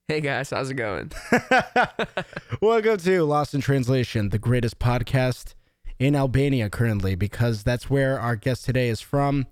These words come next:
Speaker 2: and that is where my little is from. Shout out to Andre,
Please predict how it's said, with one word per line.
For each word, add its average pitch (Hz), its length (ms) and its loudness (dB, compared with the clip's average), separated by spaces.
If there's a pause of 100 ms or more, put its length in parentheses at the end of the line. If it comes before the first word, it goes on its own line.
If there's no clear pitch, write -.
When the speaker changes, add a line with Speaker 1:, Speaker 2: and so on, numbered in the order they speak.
(480)
Speaker 2:
and 123 120 2
that 127 80 2
is 113 120 0
where 131 100 4
my 120 160 2
little 147 320 2
is 135 80 -2
from. 131 520 0
Shout 139 300 0
out 135 100 0
to 131 100 -2
Andre, 151 680 2